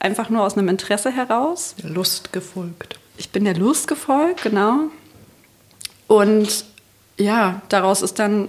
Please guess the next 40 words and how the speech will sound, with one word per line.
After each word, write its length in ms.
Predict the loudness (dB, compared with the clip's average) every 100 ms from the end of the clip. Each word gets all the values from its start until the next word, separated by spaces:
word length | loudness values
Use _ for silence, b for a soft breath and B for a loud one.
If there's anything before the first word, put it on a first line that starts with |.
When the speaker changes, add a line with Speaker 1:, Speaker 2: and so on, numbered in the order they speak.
| -2
Speaker 1:
eigentlich 320 | 0 0 0
nur 100 | 0
noch 200 | 0 -2
Gutes 320 | -2 -2 -2
entstanden. 1120 | -2 -4 -2 -2 -2 0 2 2 2 -2 -2 -6
Speaker 2:
<laughs> 60 | -6
Mhm. 240 | -2 -2
Speaker 1:
Also 500 | 0 -2 -2 -2 -2 -4 B B
hab 180 | -6 -2
das 160 | -2 0
dann, 180 | -2 0
also, 260 | -2 0
ne, 200 | 2 2
Sexualität 720 | 0 -4 -2 0 0 -2 -2
als 160 | -2 -4
Tabuthema 680 | -4 -2 -4 -2 0 2 2
in 60 | 0
der 80 | 0
Ergotherapie, 920 | -2 -4 -4 -4 -4 -4 -4 -2 -2 0
ähm, 520 | 0 0 0 -2 -4
so 200 | -6 -4
mit 200 | -2 -2
aufgedeckt 640 | -4 -4 -6 -4 -4 -6 -4
und 460 | 0 0 -4 -12 -14
gefragt, 540 | -8 -8 0 0 0 -4
wo 80 | -4
kommt 240 | -2 -2
das 120 | -2
eigentlich 340 | -2 -2 -6 -2
her? 240 | 0 0
Warum 220 | -2 -2
reden 240 | 0 2 2
wir 80 | 0
nicht 140 | -2 -4
drüber? 220 | -2 -2
Warum 180 | -4 -4
schämen 400 | -2 0 0 0
wir 120 | -2
uns 160 | -2
so? 320 | 0 0 0